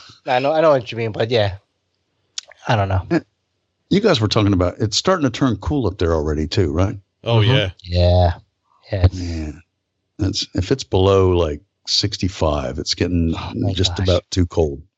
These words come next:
Speaker 2: So anyway, uh, I said, uh, I actually have, uh, have won a couple of things.
Speaker 3: Yes.
Speaker 2: Back
Speaker 1: Yeah.
Speaker 2: in, uh, back in two thousand twelve,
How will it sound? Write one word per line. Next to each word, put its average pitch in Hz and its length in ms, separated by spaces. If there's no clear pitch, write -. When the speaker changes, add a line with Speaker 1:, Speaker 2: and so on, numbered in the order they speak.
Speaker 2:
So 165 500
anyway, 113 540
uh, 127 280
I 139 60
said, 196 240
uh, 139 180
I 120 260
actually 120 480
have, 95 320
uh, 87 400
have 90 160
won 110 220
a 92 40
couple 87 340
of 73 80
things. - 340
Speaker 3:
Yes. 131 180
Speaker 2:
Back 95 280
Speaker 1:
Yeah. 117 60
Speaker 2:
in, 101 220
uh, 90 320
back 147 400
in 123 220
two 170 200
thousand 120 540
twelve, - 540